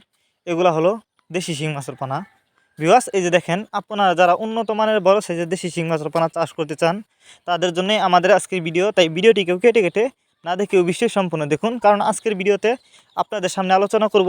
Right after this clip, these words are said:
কিভাবে আপনি অল্প সময়ে দেশি শিং মাছের পোনা চাষ করে বাজারজাত করবেন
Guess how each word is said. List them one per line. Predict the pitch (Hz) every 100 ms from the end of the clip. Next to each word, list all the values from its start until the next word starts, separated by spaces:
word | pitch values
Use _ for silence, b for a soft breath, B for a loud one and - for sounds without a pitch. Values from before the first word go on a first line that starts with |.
| 190
কিভাবে | 185 185 185
আপনি | 180 185 202
অল্প | 220 226 -
সময়ে | 185 190
দেশি | 175 185 180
শিং | 175 175
মাছের | 160 156
পোনা | 175 226 - b b b
চাষ | 175 165 196
করে | 185 165
বাজারজাত | 175 196 196 -
করবেন | 165